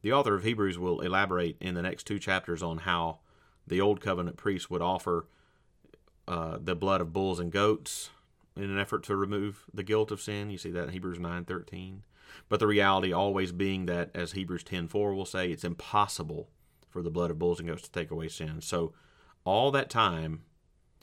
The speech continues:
uh, that they were offering those Old Covenant sacrifices, Romans three twenty-five tells us that God was actually just passing over those sins because he knew a greater sacrifice in Jesus was coming that really could remove the guilt of those sins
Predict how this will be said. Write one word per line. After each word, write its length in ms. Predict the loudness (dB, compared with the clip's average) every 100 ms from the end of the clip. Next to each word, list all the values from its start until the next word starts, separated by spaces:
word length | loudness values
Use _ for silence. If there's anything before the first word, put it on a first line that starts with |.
| _ _ -10
uh, 280 | -6 -6 -6 -4
that 180 | -4
they 140 | 0 2
were 180 | 2 2
offering 320 | 0 -2 -4
those 180 | -4 -2
Old 200 | -2 -2
Covenant 360 | -2 -2 -4
sacrifices, 800 | -2 -4 -4 -6 -6 -6 -10 -10
Romans 380 | -6 -4 -4 -6
three 240 | -4 -4
twenty-five 560 | -4 -6 -6 0 0 0
tells 320 | -2 -4 -4
us 80 | -8
that 160 | -10 -4
God 220 | -2 -2
was 160 | -4 -6
actually 340 | -8 -8 -6
just 240 | -4 -6
passing 400 | -4 -2 -2 -4
over 240 | -4 -4 -4
those 240 | -6 -8
sins 540 | -8 -8 -6 -8 -10 -20 _ _ _ -20 -14 -6
because 180 | -2 2
he 100 | 2
knew 440 | 2 2 0 -4 -10 -14 -10
a 80 |
greater 420 | 0 2 4 2 -2
sacrifice 760 | -2 -4 -6 -6 -4 -4 -4
in 120 | -6
Jesus 460 | -4 -4 -4 -6 -8
was 120 | -10
coming 360 | -6 -6 -4 -4
that 120 | -6
really 400 | -4 0 0 0
could 260 | -2 0 0
remove 300 | 0 0 -2
the 100 | -2
guilt 300 | -2 -4 -4
of 80 | -6
those 200 | -6 -6
sins 500 | -8 -6 -6 -8 -14